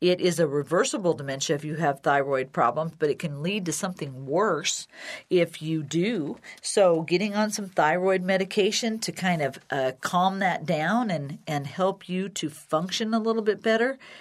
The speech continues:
is a good idea. Get it checked. Make sure your thyroid is, is behaving properly and functioning the way it should be, okay? And I talked about sleep apnea.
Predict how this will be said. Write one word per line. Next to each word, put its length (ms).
is 180
a 80
good 720
idea. 500
Get 280
it 120
checked. 460
Make 220
sure 220
your 180
thyroid 640
is, 440
is 180
behaving 520
properly 600
and 160
functioning 540
the 100
way 220
it 140
should 320
be, 340
okay? 500
And 120
I 40
talked 260
about 220
sleep 340
apnea. 500